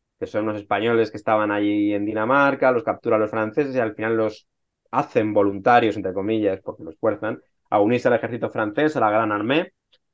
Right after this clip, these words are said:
de Napoleón y a marchar hacia, hacia Rusia. La novela empieza en la batalla de Esbodonovo,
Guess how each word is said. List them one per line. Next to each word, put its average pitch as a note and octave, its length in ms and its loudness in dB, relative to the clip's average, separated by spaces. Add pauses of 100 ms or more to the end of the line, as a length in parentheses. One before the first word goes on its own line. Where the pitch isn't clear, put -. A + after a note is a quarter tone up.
de B2 140 -6
Napoleón D#3 680 4
y D#3+ 260 6
a C3 240 4
marchar G2+ 440 -4
hacia, D#2 540 -8
hacia - 300 -8
Rusia. - 340 -20 (460)
La B2 140 2
novela D3+ 300 6
empieza D#3 480 2
en A2+ 60 -2
la G#2+ 80 -4
batalla B2+ 400 2
de A#2+ 720 2
Esbodonovo, C3+ 880 4